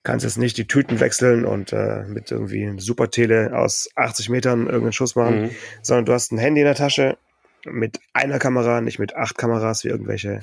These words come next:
Speaker 1: Handys
Speaker 2: <laughs>
Speaker 1: heute teilweise haben. Ähm, wie weit gehst du vom Auto weg und aus welchem Winkel würdest du es wahrscheinlich fotografieren?
Speaker 2: Ich würde es, ähm,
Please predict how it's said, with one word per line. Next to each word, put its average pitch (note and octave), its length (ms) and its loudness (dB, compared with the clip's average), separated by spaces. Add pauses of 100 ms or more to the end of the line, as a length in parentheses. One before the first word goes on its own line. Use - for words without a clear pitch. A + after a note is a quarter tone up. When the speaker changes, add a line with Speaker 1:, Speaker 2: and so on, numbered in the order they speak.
Speaker 1:
Handys G#2 420 -4 (100)
Speaker 2:
<laughs> A2 120 -12
Speaker 1:
heute G2+ 160 -8
teilweise G2 380 -4
haben. A2+ 220 -4 (680)
Ähm, A#2 380 0 (580)
wie C3+ 320 0
weit C3+ 380 -2 (280)
gehst A2+ 300 -2
du G#2+ 60 -4
vom G#2 100 -4
Auto - 240 -2
weg B2 200 0
und A#2 120 -2
aus A2 200 -4
welchem A2 280 -2
Winkel A#2 320 0
würdest - 140 -4
du A#2 40 -2
es G2+ 80 -6
wahrscheinlich G#2 280 -4
fotografieren? G2+ 420 -8 (300)
Speaker 2:
Ich - 220 -10
würde B2 200 0
es, A2 180 -4
ähm, G#2 500 2